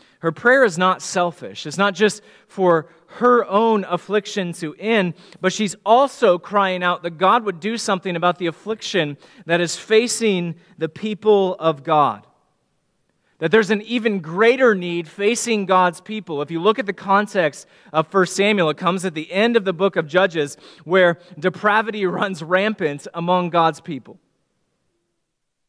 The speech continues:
And Hannah prays, yes, that, that she would have a son, but also that she would have a son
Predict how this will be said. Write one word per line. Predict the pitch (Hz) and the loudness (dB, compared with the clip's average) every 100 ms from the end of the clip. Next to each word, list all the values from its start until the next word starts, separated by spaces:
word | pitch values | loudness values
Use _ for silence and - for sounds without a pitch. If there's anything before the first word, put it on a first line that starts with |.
| _ _ _ _ _ _ _ | _ _ _ _ _ _ _
And | 135 | -10
Hannah | 151 214 240 226 160 151 175 _ _ _ | -2 2 2 2 2 0 -4 _ _ _
prays, | - - 226 226 175 151 165 170 | -20 0 2 4 2 0 -4 -2
yes, | 165 220 233 - | 0 0 0 -4
that, | 190 175 | -4 -2
that | 185 175 | -2 -2
she | - | -4
would | 226 208 | -4 -2
have | 190 | -2
a | 175 | -2
son, | - 240 208 | 2 2 2
but | 185 | 0
also | 190 247 262 254 | 2 2 2 -6
that | 196 | -6
she | 240 | -6
would | 226 | -2
have | 202 | 0
a | 190 | -2
son | - 220 | 0 0